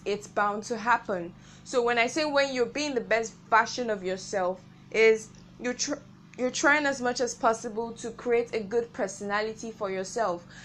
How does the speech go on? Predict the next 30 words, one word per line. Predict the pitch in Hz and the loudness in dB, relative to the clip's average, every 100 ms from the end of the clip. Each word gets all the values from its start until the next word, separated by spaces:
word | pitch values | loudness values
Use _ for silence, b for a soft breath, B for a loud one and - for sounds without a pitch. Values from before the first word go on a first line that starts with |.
| B B - | B B -8
meaning | 240 285 294 285 | -2 0 0 0
that | 233 | 0
you're | 220 214 | 2 2
working | 208 277 285 302 | 4 2 2 -2
on | 285 240 | -2 0
yourself | 220 202 - 214 202 196 - | -2 -2 -2 0 0 -4 -2
every | 226 254 214 247 | 0 0 -2 -8
day | 196 208 208 | -4 -2 -2
by | 196 180 | 0 -2
day. | 180 180 185 160 113 B B B B - | -2 -2 -2 -2 -8 B B B B 2
Every | 262 277 294 | 2 2 -2
day | 285 269 | -2 0
by | 240 220 | 0 0
day, | 226 | -2
you | 226 226 226 | -2 2 2
learn | 240 254 269 277 | 4 2 2 2
yourself. | 220 196 - 220 185 180 | -2 -4 -2 -2 -2 0
Every | 233 247 247 | -2 -2 -6
day | 196 240 | -4 -4
by | 202 208 | 0 -2
day, | 196 202 208 | 0 -2 -2
you | 202 214 | -2 -2
understand | 208 214 - - 254 254 | -2 -4 -6 0 2 2
the | 220 | -4
kind | - 233 214 | -4 -4 -4
of | 190 - | -8 -6
person | 247 220 - 226 214 B B - | -4 -4 -4 -8 -8 B B -18
that | 180 190 190 - | -4 -4 -2 -6
you | 214 190 | -6 -2
are. | - 226 175 - | 4 6 4 0